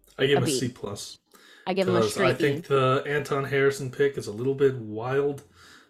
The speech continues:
Speaker 1: Um, I don't even know if he was the, I, I don't think he was the best offensive lineman on the board at the moment. Um, and I feel like mistakes are kind of made when you're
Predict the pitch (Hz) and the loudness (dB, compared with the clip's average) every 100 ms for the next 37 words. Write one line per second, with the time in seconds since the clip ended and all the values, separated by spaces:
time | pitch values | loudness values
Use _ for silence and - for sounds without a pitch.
0 | - - 120 110 107 107 113 113 120 117 | -20 -10 -4 -4 -4 -6 -6 -2 -2 -2
1 | 113 113 113 113 104 - 123 113 113 - | -8 -8 -8 -8 -10 -8 -4 -2 -4 -4
2 | 117 110 - 113 - - 127 127 127 127 | -2 -2 -4 -10 -10 -6 -2 0 -2 -2
3 | 127 127 123 131 123 120 - 123 135 127 | -2 0 0 0 -2 -2 -2 -4 -4 -4
4 | 131 127 127 127 127 127 135 135 131 135 | -4 -2 0 0 0 0 0 2 0 -4
5 | 135 131 135 139 - - - - - - | -6 -4 -4 -6 -10 -20 -20 -20 -20 -20
6 | _ _ 113 107 104 101 101 98 _ _ | _ _ -8 -6 -4 -4 -6 -10 _ _
7 | _ _ - 127 123 139 208 214 214 214 | _ _ -10 -6 -4 0 6 6 6 2
8 | - 202 208 - 202 180 180 180 165 170 | 4 2 2 0 -2 -2 -4 -4 -2 -2
9 | 160 131 117 113 110 104 104 | -2 -2 -2 -6 -4 -4 -4